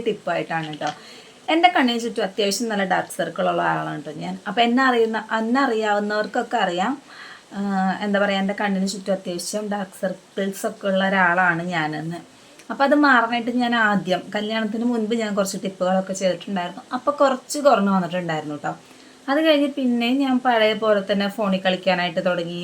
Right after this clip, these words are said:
രാത്രി ലേറ്റായിട്ട് ഉറങ്ങാൻ തുടങ്ങി. അങ്ങനെ നമ്മുടെ ഉറക്കം തെറ്റുമ്പോൾ നമ്മുടെ കണ്ണിന് ചുറ്റുമുള്ള കരുവാളിപ്പൊക്കെ വരും. അങ്ങനെ വന്നിട്ടുണ്ടെങ്കിൽ തന്നെ നമ്മൾ അതിന് എന്തെങ്കിലും ചെറിയ ചെറിയ ടിപ്പുകളൊക്കെ കൊടുത്ത്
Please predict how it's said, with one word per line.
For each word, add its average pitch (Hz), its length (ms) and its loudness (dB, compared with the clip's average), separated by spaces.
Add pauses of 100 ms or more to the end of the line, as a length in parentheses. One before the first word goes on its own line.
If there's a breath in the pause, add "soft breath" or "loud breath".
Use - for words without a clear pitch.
(120)
രാത്രി 180 320 -4
ലേറ്റായിട്ട് 175 380 -4
ഉറങ്ങാൻ 175 320 -6
തുടങ്ങി. 170 300 -6 (600 loud breath)
അങ്ങനെ 220 320 2
നമ്മുടെ 247 280 2
ഉറക്കം 247 400 0
തെറ്റുമ്പോൾ 233 340 0
നമ്മുടെ 208 260 0
കണ്ണിന് 190 280 0
ചുറ്റുമുള്ള 190 360 -2
കരുവാളിപ്പൊക്കെ 175 600 -2
വരും. 190 160 -2 (140)
അങ്ങനെ 254 280 0
വന്നിട്ടുണ്ടെങ്കിൽ 247 880 2
തന്നെ 247 240 4
നമ്മൾ 220 300 -2
അതിന് 214 240 -4
എന്തെങ്കിലും 220 360 -4
ചെറിയ 233 300 0
ചെറിയ 247 240 0
ടിപ്പുകളൊക്കെ 208 640 -4
കൊടുത്ത് 214 300 4